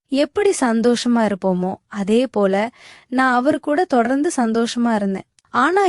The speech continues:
இருந்தாலும் என் மாமாவோட இருந்த மாதிரி ஒரு ஃபீல் எனக்கு கிடைக்கல.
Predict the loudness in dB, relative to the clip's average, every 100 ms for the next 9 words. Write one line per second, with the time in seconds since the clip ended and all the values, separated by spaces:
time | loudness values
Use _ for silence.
0 | 4 4 4 4 4 2 0 -2 _ -6
1 | -2 2 2 2 2 2 2 2 2 -2
2 | -6 _ -6 0 2 2 2 2 0 0
3 | 2 2 0 -2 -2 -2 -2 -4 -8 -6
4 | -4 -4 -4 -6